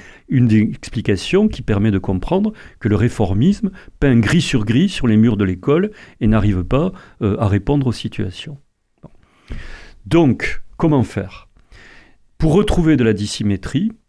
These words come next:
il faut de la proximité. C'est-à-dire que s'il n'y a pas comme une sorte d'effet de contact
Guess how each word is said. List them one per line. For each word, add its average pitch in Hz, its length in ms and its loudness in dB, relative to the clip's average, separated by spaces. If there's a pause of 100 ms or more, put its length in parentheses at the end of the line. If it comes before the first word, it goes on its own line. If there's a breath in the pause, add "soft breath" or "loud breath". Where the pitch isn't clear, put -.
(520 soft breath)
il - 80 -4
faut 151 180 2
de 135 80 4
la 123 100 4
proximité. 107 760 -4 (840)
C'est-à-dire 117 600 0
que 104 280 0 (200 loud breath)
s'il - 280 -4
n'y 151 80 4
a - 60 4
pas 156 180 0
comme 120 180 2
une 113 120 4
sorte - 300 -4
d'effet 107 320 2
de 107 80 2
contact 135 720 -2